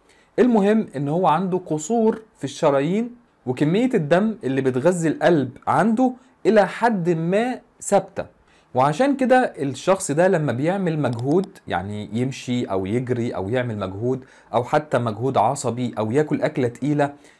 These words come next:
القلب بيحتاج كمية دم أكبر من المعتاد عشان يتعامل مع المتطلبات الجديدة دي، لكن كمية الدم اللي بتوصل له ثابتة،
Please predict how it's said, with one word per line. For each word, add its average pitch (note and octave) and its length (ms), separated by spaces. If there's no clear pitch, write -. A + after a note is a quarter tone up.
القلب G3 340
بيحتاج D#3+ 420
كمية F3+ 480
دم F3+ 400
أكبر C#3 500
من C#3+ 200
المعتاد E3 640
عشان D3+ 300
يتعامل D3 540
مع C#3+ 160
المتطلبات A#2+ 760
الجديدة G#3 400
دي، B3 220
لكن C#3 280
كمية A3 400
الدم A#3+ 320
اللي G#3 160
بتوصل A3 460
له G3 60
ثابتة، F3+ 640